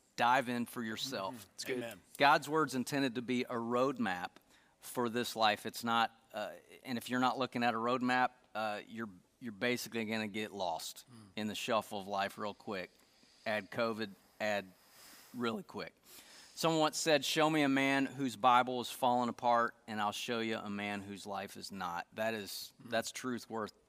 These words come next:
Speaker 1: tattooing on your arm. Um, so the challenge before we dive in is, uh,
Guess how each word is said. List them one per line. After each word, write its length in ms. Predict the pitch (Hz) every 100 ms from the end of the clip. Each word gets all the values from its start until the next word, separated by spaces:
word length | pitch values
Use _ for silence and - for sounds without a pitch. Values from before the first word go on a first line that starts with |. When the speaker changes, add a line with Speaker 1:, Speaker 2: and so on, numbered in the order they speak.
| _ _ -
Speaker 1:
tattooing 480 | 110 107 113 107
on 140 | 101 95
your 160 | 92
arm. 260 | 95 95 95 - - - - -
Um, 380 | 120 110 101 107
so 360 | - 185 139 - - -
the 60 |
challenge 680 | - 196 220 151 151 - - -
before 280 | 127 - 139
we 120 | 131
dive 300 | 123 120 123
in 280 | 156 131 127 -
is, 300 | 127 120 120
uh, 60 | 120